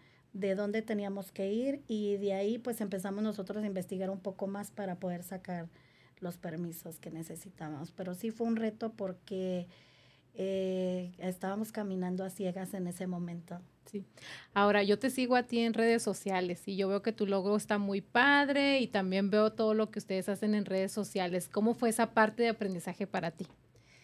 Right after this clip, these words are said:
Speaker 1: Bueno, pues, yo tuve que aprender porque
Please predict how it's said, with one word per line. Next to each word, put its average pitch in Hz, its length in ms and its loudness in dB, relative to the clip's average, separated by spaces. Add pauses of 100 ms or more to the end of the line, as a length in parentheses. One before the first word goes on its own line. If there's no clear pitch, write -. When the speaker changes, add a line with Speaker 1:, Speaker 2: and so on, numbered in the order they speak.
(420)
Speaker 1:
Bueno, 202 380 -2
pues, 208 400 0
yo 233 240 6
tuve 269 360 4
que 262 640 4
aprender 220 520 2
porque 226 460 0